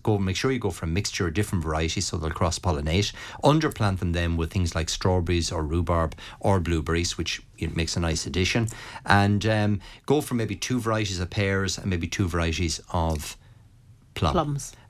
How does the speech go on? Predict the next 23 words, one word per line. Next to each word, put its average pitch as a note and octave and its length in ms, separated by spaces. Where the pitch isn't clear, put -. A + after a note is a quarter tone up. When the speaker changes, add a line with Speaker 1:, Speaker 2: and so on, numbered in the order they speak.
Speaker 1:
And, D#2 460
um, D#2 540
you A2 100
know, E2 80
all A2 220
the F2 100
gooseberries, F#2+ 640
blackcurrants, F2+ 560
they F#2 100
can G2 140
all F#2 200
be E2 100
planted D#2+ 420
this E2+ 160
time D#2+ 200
of - 20
year D#2+ 140
and F#2 140
very, G2 260
very D#2 180
simple D#2+ 340
to D#2 120
grow. C#2+ 240